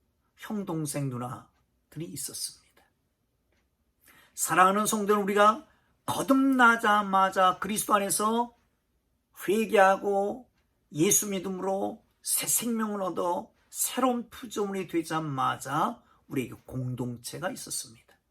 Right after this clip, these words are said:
교회라고 하는 공동체입니다. 독불장군 없습니다. 홀로 사는 건 하나님이 기쁘시게 여기지 않습니다. 정말 주님 안에서 아름다운 공동체를 이루고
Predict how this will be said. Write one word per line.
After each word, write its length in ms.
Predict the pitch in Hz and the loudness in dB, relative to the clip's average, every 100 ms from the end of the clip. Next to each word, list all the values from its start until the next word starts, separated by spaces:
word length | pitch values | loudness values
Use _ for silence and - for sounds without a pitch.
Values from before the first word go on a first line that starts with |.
| _ _ _ _ _ _ _ _ _ _ _ _ _ _ _ _ _ | _ _ _ _ _ _ _ _ _ _ _ _ _ _ _ _ _
교회라고 460 | - 113 113 113 - | -10 -8 -8 -8 -8
하는 220 | 196 202 | -10 -10
공동체입니다. 960 | - 104 101 101 107 - - _ _ _ _ _ _ _ _ _ _ _ _ _ _ _ _ _ _ _ _ _ | -12 -14 -18 -20 -20 -20 -20 _ _ _ _ _ _ _ _ _ _ _ _ _ _ _ _ _ _ _ _ _
독불장군 640 | - - 117 107 104 104 | -16 -14 -12 -10 -10 -10
없습니다. 640 | 110 - 247 165 196 202 220 _ _ - | -8 -8 -8 -10 -10 -12 -14 _ _ -6
홀로 180 | 247 247 | -2 -2
사는 280 | - 208 196 | -2 -4 -4
건 100 | 202 | -4
하나님이 380 | 180 190 180 175 | -4 -4 -6 -10
기쁘시게 520 | - _ 147 - 135 | -18 _ -14 -10 -8
여기지 280 | 127 - - | -8 -12 -20
않습니다. 640 | 117 110 - - _ _ _ _ _ _ _ _ _ _ _ _ _ _ _ _ _ _ _ _ | -16 -12 -12 -14 _ _ _ _ _ _ _ _ _ _ _ _ _ _ _ _ _ _ _ _
정말 440 | - 120 117 117 113 | -12 -8 -6 -6 -6
주님 400 | - 123 113 113 | -10 -8 -8 -10
안에서 580 | - 101 104 - - - _ _ _ - | -14 -18 -14 -14 -14 -16 _ _ _ -10
아름다운 680 | - 196 220 208 208 202 | -6 -4 -2 0 0 -2
공동체를 920 | 196 190 180 175 170 160 - 147 143 143 | -8 -8 -6 -6 -8 -8 -10 -8 -8 -8
이루고 360 | 104 - 110 | -12 -18 -20